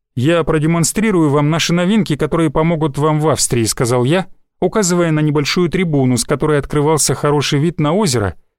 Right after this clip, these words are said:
часть которого была покрыта снегом, а часть уже покрыла выступающая вода.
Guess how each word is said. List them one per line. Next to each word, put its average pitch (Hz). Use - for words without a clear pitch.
часть -
которого 139
была 143
покрыта 160
снегом, 135
а 156
часть -
уже 190
покрыла 175
выступающая 147
вода. 127